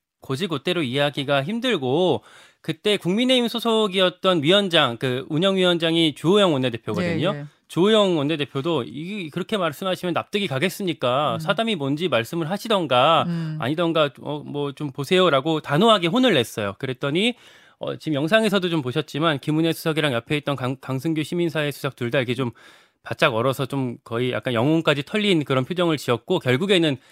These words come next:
Speaker 1: 퇴장당했습니다.
Speaker 2: 퇴장당했어요.
Speaker 1: 예.
Speaker 2: 지금 보니까 지우는 장면도 있단 말이에요. 그럼 김은혜 수석이 "웃기고 있네" 썼다가 또 지운 거예요?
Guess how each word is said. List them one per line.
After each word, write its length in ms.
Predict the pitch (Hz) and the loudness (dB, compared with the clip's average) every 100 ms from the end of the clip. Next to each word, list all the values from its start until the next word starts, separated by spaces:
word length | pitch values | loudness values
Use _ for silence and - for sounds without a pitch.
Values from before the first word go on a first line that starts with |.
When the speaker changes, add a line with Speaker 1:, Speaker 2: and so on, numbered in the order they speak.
| _ | _
Speaker 1:
퇴장당했습니다. 800 | - 226 214 113 107 - 107 95 | -4 0 0 0 -4 -6 -12 -8
Speaker 2:
퇴장당했어요. 760 | - 277 262 220 151 143 113 151 | -2 2 2 2 -2 -4 -4 -4
Speaker 1:
예. 20 | |
Speaker 2:
지금 220 | 160 330 | 0 0
보니까 260 | 269 302 320 | 2 2 2
지우는 520 | - 240 302 453 480 | 2 4 6 6 4
장면도 400 | 359 262 233 196 | 4 4 4 2
있단 220 | 165 165 | 0 -2
말이에요. 560 | 160 143 139 143 208 302 269 | -2 -2 -4 -2 -2 -2 -2
그럼 120 | 226 | -2
김은혜 300 | 240 247 262 | 2 4 2
수석이 280 | - 240 226 | 2 0 2
"웃기고 440 | 233 - 277 262 | -2 -2 0 2
있네" 160 | 214 208 | 2 4
썼다가 440 | 269 269 254 262 | 2 2 2 2
또 100 | 262 | 0
지운 320 | - 226 277 | 2 4 4
거예요? 340 | 226 170 180 | 4 4 2